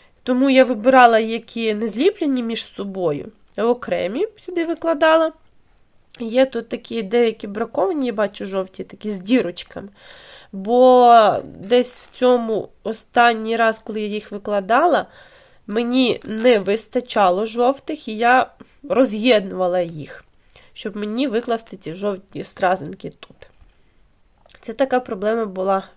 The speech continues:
з жовтими. Ось. І що я робила? Коли я зрозуміла, що ці такі стразинки сюди не входять, вони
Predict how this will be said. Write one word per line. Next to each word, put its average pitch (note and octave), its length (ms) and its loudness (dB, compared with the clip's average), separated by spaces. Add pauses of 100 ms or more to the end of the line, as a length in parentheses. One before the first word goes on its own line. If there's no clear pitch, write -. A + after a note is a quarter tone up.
з G3+ 40 -12
жовтими. F#3 560 -8 (1160)
Ось. - 420 2 (1600)
І F#4+ 220 8
що E4+ 260 2
я F4 140 6
робила? G#3+ 480 0 (540)
Коли C4 340 2
я D4+ 380 2
зрозуміла, C4 720 0
що A#3 340 -4
ці A3+ 200 -10
такі G#3 320 -12
стразинки G3 680 -2
сюди G3 360 -6
не F#3+ 120 -6
входять, F3 420 -6
вони E3+ 200 -10